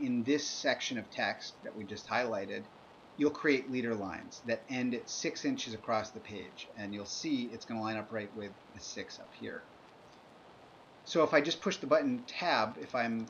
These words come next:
if I'm putting the cursor right to the, directly to the right of my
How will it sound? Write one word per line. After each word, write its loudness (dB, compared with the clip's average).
if -10
I'm 0
putting 2
the 2
cursor 0
right 0
to -10
the, -2
directly -2
to -8
the -4
right 0
of -6
my -4